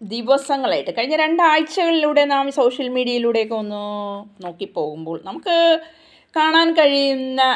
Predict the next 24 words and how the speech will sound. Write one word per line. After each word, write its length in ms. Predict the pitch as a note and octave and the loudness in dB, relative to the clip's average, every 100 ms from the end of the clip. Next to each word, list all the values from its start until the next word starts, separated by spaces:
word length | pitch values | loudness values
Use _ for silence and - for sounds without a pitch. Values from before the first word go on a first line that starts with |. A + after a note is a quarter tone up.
| - _ _ - | -4 _ _ -4
ഒരു 120 | A#3 | 0
ഒബ്സർവേഷനിലൂടെ 840 | A3 - A#3+ C4+ C#4+ E4+ E4 D#4+ | 0 0 0 0 0 0 4 4
ഞാൻ 160 | D#4 D4 | 2 2
മനസ്സിലാക്കിയ 560 | C4 B3+ A#3+ A3+ A3 G#3 | 0 0 -2 -2 -2 -2
കാര്യമാണ്. 480 | E3+ E3+ D3 A#2 - _ _ _ _ C4+ | -2 -4 -12 -14 -20 _ _ _ _ -10
നമ്മളുടെ 280 | C4 C#4 D4 | -2 2 4
ഇടയിൽ 320 | B3 B3+ C4+ C4 B3+ C4+ - _ _ - | 6 6 6 4 4 0 -10 _ _ -4
നിറഞ്ഞു 360 | B3+ D4 E4 F4+ | 4 4 4 2
നിന്ന് 420 | E4+ D4+ C#4+ C#4+ | 0 2 2 0
പോന്നിരുന്ന 580 | C4 C4+ C4 C4 B3 B3 | 2 0 2 0 0 2
ഒരു 140 | A#3 | 0
വ്യക്തിത്വമാണ് 720 | A#3+ A3 A3+ B3+ B3+ A#3+ A3 G#3 | 2 0 0 -4 -2 -2 -4 -8
ശ്രീ 200 | G#3 G3+ | -8 -8
മു-, 380 | G3 F#3+ F#3+ F#3+ - | -8 -8 -8 -8 -10
എന്താ, 180 | G#3+ F#3+ F3+ | -4 -2 -2
സ-, 200 | G#3 F#3+ | -4 -8
ഗോപിനാഥ് 680 | F3 G3 G3+ G#3 G#3 G3+ C#4 _ G3+ | 2 2 2 0 0 0 -10 _ -14
മുതുകാട്. 480 | F3+ E3 D#3+ C#3 - _ _ - _ _ _ _ - | -8 -8 -8 -10 -12 _ _ -20 _ _ _ _ -8
അപ്പോൾ 180 | F#4 F#4 | 0 2
അദ്ദേഹം 440 | D4+ E4 F4 F4+ D#4+ | 2 2 2 2 0
ഈ 60 | |
കഴിഞ്ഞ 360 | D#4+ D4 C#4+ D4 | 2 0 0 0
ഏതാനും 480 | C#4 B3+ C4 C4+ C4+ | 0 2 2 2 -2
ദിവസമായിട്ട് 840 | A#3+ A3 A3+ A#3+ A3 G#3 G3+ G3 | 2 2 0 -8 -6 -6 -4 -2